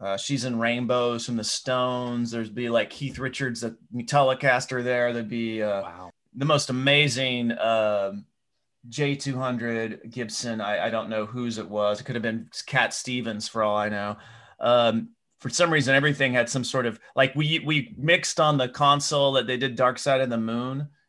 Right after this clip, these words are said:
Speaker 1: which was
Speaker 2: Mm-hmm.
Speaker 1: at E M I Studios. And there's a picture of Paul McCartney, like, back in, I don't know what period of the Beatles, but, um, with that exact console. Uh, so who, who this guy is that collected all this stuff,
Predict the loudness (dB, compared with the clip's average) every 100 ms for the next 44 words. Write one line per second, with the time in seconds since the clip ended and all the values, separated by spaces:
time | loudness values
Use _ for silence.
0 | _ -8 -4 -2 0 4 4 2 0 0
1 | 2 2 2 0 -2 -2 0 -2 -2 -4
2 | -6 -4 -4 -2 -2 2 2 2 0 0
3 | 0 -6 -2 2 2 0 -14 -20 -20 -12
4 | 2 4 4 2 -2 0 0 -2 0 0
5 | 0 -2 -4 -4 -4 -4 -4 -4 -2 -2
6 | 0 0 0 -2 -8 _ -16 -4 -2 0
7 | 2 2 2 -6 -6 -2 2 4 2 -2
8 | -6 -2 0 -2 -2 0 -2 -6 -20 -20
9 | -12 -4 -2 0 2 4 4 4 4 6
10 | 6 8 8 6 6 6 2 -2 2 2
11 | 2 4 2 2 -2 0 2 0